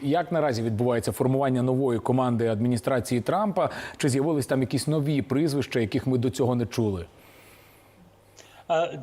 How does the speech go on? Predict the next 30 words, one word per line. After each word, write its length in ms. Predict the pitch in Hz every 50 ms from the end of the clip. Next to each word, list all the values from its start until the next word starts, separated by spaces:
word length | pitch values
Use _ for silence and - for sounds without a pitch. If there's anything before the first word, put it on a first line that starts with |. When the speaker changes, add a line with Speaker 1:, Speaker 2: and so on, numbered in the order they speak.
| 202
Speaker 2:
ну, 200 | 202 165 156 151
щодня, 600 | 127 - - - 165 151 135 - 175 175 170 170
я 140 | 165 160 156
думаю, 260 | 151 180 180 185 180
тільки, 300 | 165 - 185 170 - -
е, 400 | 180 175 165 156 - 156 143 139
через 480 | 131 - - 160 156 147 - - - - -
минулого 460 | 147 131 139 151 151 156 143 117 143
тижня, 600 | 139 - 175 180 180 151 131 156 165 160 156 143 143 - - - - -
через 300 | - 160 147 135 120 120
вихідних 580 | - 160 117 143 143 135 - 156 156 151 -
ми 80 | 151 139
чули 280 | 139 - 143 131 143
останні 480 | - 139 135 - - 151 147 147 143 127
кілька 280 | - - 147 135 - 135
і-, 280 | 117 135 131 123 123 -
імен, 500 | 131 120 120 131 139 151 151 156 156 156
які 360 | 127 131 120 117 - - 131 123
випо-, 600 | 117 127 123 - - 135 127 143 135 - 117 113
виповнять 540 | 107 123 120 - 127 123 123 123 117 117 -
цілого 400 | - - 135 127 123 107 123 117
Кабміну. 640 | 117 - 110 101 95 95 107 123 139 151 175 190 - - - - - - - - -
Але, 600 | - 135 131 131 131 135 135 135 131 131 131 - - -
е, 260 | 131 123 123 123 120 123
це 200 | - - 165 147
головне, 540 | 127 151 151 147 135 117 131 139 143 135
що, 500 | - - - - 139 135 131 131 131 - - - - -
е, 280 | 123 113 117 117 120 120
команда 440 | - - 117 117 131 139 143 131
Трампа 600 | 127 - - 143 135 127 123 - 131 120 117 117